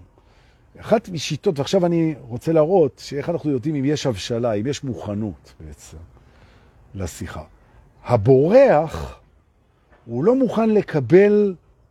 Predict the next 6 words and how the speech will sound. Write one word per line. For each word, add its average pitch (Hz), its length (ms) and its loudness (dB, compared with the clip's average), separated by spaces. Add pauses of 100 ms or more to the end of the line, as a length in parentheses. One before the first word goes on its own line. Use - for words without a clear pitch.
כל 175 280 2
הנחה 160 500 0
כהנחה. 110 680 -6 (1700)
כשאתה - 440 -2
אומר 202 420 2
לבורח 135 760 0